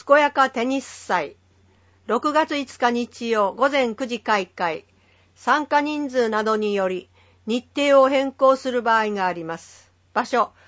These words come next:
玖珠町総合運動公園テニスコート。対象者、小学生から大人まで、テニス経験者、未経験者問わず、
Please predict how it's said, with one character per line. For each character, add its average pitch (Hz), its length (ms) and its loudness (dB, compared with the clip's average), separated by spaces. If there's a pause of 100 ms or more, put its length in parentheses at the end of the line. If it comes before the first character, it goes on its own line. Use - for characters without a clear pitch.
(180)
玖 - 200 -12
珠 - 20 -4
町 277 300 -2
総 277 280 4
合 269 280 6
運 269 220 -4
動 247 260 4
公 247 320 2
園 170 200 -6
テ 190 140 -4
ニ 240 140 -2
ス - 140 -20
コ 220 180 0
ー 170 40 -2
ト。 - 280 -8 (480)
対 277 220 2
象 269 260 0
者、 - 280 -8 (300)
小 285 280 2
学 302 220 0
生 226 300 -2
か 202 180 -4
ら 185 180 -2
大 196 100 -2
人 247 280 2
ま 214 140 0
で、 190 220 -4 (340)
テ 226 120 -2
ニ 285 120 -2
ス - 160 -16
経 262 240 4
験 233 280 -2
者、 - 320 -6
未 214 160 -6
経 277 240 -2
験 254 300 -4
者 196 220 -6
問 208 160 -4
わ 185 140 0
ず、 165 240 -14